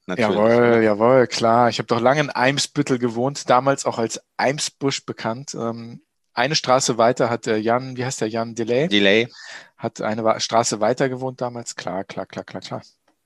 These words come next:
Speaker 1: Okay.
Speaker 2: Eimsbusch, das alte Label von denen.
Speaker 1: Aber ich muss grad überlegen, ich glaub, fünf Sterne Deluxe hat nichts mit Jan Delay zu tun. Fünf
Speaker 2: Nein,
Speaker 1: Sterne
Speaker 2: aber die gan-,
Speaker 1: Deluxe
Speaker 2: die
Speaker 1: waren
Speaker 2: ganzen, die ganzen Hamburger Rapper
Speaker 1: Oh.
Speaker 2: haben in meiner damaligen Nachbarschaft gelebt, ne?
Speaker 1: Ja,
Speaker 2: Mhm.
Speaker 1: okay.
Speaker 2: Ja.
Speaker 1: Deswegen bist du auch so,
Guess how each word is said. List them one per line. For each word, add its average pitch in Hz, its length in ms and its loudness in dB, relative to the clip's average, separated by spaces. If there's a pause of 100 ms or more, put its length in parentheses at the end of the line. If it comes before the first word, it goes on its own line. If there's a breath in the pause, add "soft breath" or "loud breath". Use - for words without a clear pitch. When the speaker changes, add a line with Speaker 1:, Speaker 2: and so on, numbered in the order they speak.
Speaker 1:
Okay. 107 220 -2
Speaker 2:
Eimsbusch, 123 560 -2
das 104 160 -6
alte 110 220 -4
Label 110 280 -4
von 95 240 -16
denen. - 240 -16
Speaker 1:
Aber 120 120 6
ich 120 100 0
muss 151 160 0
grad 135 140 2
überlegen, 120 300 4
ich 104 100 -6
glaub, 113 180 -2
fünf 147 140 -8
Sterne 131 240 2
Deluxe 120 280 -4
hat 104 140 -2
nichts 123 240 -8
mit 104 120 -10
Jan 104 200 0
Delay 98 260 -2
zu - 140 -16
tun. 92 340 -20 (640)
Fünf 135 140 -2
Speaker 2:
Nein, 147 80 4
Speaker 1:
Sterne 135 80 2
Speaker 2:
aber 123 100 0
die 120 80 0
gan-, 139 120 2
Speaker 1:
Deluxe - 200 -14
Speaker 2:
die - 40 -4
Speaker 1:
waren - 120 4
Speaker 2:
ganzen, - 340 -6
die 131 180 -4
ganzen 147 320 0
Hamburger 135 380 6
Rapper 117 440 4
Speaker 1:
Oh. 117 260 -8
Speaker 2:
haben 113 140 -2
in 113 80 -4
meiner 117 240 2
damaligen 113 520 4
Nachbarschaft 104 560 -6
gelebt, 92 320 -16
ne? - 120 -18 (680)
Speaker 1:
Ja, 101 180 -2 (140)
Speaker 2:
Mhm. 131 280 -10
Speaker 1:
okay. 120 360 -4 (540)
Speaker 2:
Ja. 104 120 -4 (200)
Speaker 1:
Deswegen 120 300 0
bist - 160 -4
du 98 60 2
auch 92 100 -2
so, - 300 -12